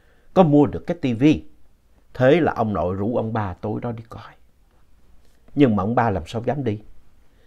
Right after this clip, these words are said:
Ông nói bỏ nhà cửa gì sao đi được. Thôi, ông ở nhà, ông canh nhà. Và tối đó, dù một mình, nội cũng đi, mê mà. Nhưng mà muốn đi đến chỗ đó coi tivi đó thì phải đi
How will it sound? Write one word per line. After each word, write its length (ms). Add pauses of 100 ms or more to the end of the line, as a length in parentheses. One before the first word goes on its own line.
(260)
Ông 160
nói 100
bỏ 160
nhà 220
cửa 220
gì 220
sao 160
đi 160
được. 280 (180)
Thôi, 220 (380)
ông 220
ở 120
nhà, 260
ông 200
canh 200
nhà. 280 (520)
Và 120
tối 240
đó, 220 (580)
dù 220
một 240
mình, 180 (220)
nội 260
cũng 220
đi, 160 (320)
mê 300
mà. 160 (1200)
Nhưng 140
mà 60
muốn 240
đi 160
đến 240
chỗ 100
đó 180
coi 200
tivi 380
đó 180
thì 120
phải 160
đi 200